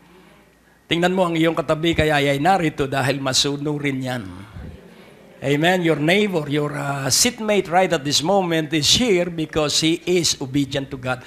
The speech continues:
Because those who are willing and obedient, they shall partake the best of the land. And while seated, you are not here to receive information alone. Yes, there will be information, but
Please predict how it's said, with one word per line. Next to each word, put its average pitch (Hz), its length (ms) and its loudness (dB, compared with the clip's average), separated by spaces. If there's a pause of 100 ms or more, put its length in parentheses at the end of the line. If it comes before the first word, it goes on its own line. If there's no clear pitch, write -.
(240)
Because 170 360 4
those 233 240 6
who 185 120 4
are 165 120 8
willing 214 480 2
and 175 80 2
obedient, 143 560 0
they 143 160 -4
shall 135 240 0
partake 143 680 -2
the 131 100 -6
best 127 460 -2
of 131 120 -8
the 131 80 -4
land. 120 280 -6 (480)
And 151 160 4
while 269 240 10
seated, 139 720 2 (240)
you 196 160 8
are 185 80 8
not 190 200 2
here 226 280 4
to 202 120 -2
receive 170 440 2
information 156 720 0
alone. 147 480 2
Yes, 190 320 6
there 165 160 0
will 165 160 0
be 175 160 2
information, 190 720 2 (400)
but 151 440 2